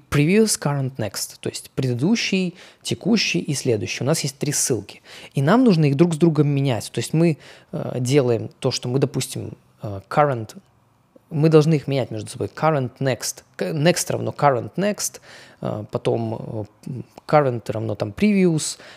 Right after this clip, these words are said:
м, и так далее. То есть нам нужно их между собой менять. В этом находится самая большая сложность. То есть это нужно действительно, м, посмотреть, как это выглядит,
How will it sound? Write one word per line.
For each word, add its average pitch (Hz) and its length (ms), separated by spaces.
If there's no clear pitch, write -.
м, 165 220
и 160 140
так 160 120
далее. 127 220
То - 80
есть 131 100
нам 175 160
нужно 180 240
их 143 140
между 160 280
собой 135 260
менять. 120 260
В 127 60
этом 170 320
находится 156 420
самая 135 300
большая 127 280
сложность. 107 480
То - 80
есть 123 160
это 170 80
нужно 143 200
действительно, 135 360
м, 117 200
посмотреть, 131 400
как - 140
это - 120
выглядит, 196 400